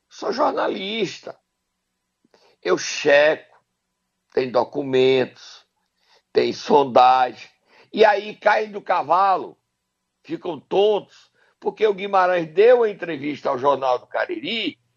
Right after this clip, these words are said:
e ele confirma o interesse dele de ser candidato a prefeito. Ele admite que é candidato a prefeito de Juazeiro.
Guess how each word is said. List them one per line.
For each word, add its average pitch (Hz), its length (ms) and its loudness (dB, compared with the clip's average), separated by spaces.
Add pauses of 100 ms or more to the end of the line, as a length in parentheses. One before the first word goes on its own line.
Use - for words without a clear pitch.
(140)
e 226 140 2
ele 247 240 6
confirma 269 1080 2 (160)
o 202 140 -2
interesse 220 760 6
dele 233 480 4
de - 80 -20
ser 233 320 2
candidato 220 640 2
a 214 60 2
prefeito. 202 680 0 (720)
Ele 240 240 6
admite 226 1000 -4 (360)
que 214 300 0
é 240 240 6
candidato 233 880 0
a 214 60 0
prefeito 220 640 -6
de 220 140 -18
Juazeiro. 220 720 2